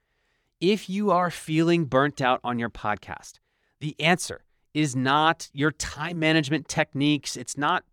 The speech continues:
batching. It's not this. It's not just taking a break. I mean, breaks are important. But really, it is my belief that if you're feeling burnt out, you need to ask yourself,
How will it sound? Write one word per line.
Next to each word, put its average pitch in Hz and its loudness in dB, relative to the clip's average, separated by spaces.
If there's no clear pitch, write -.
batching. 156 -2
It's 135 -8
not 165 -2
this. 156 2
It's - -18
not 175 -4
just 160 -8
taking 156 -4
a - 0
break. 131 2
I 151 -2
mean, 156 -4
breaks 180 -2
are 151 0
important. 120 -4
But 147 0
really, 147 4
it 127 -8
is 131 -4
my 135 0
belief 190 -8
that 131 2
if 139 -2
you're 165 2
feeling 190 2
burnt 151 0
out, 143 2
you 120 -8
need 147 -2
to 170 -4
ask 143 -2
yourself, - -10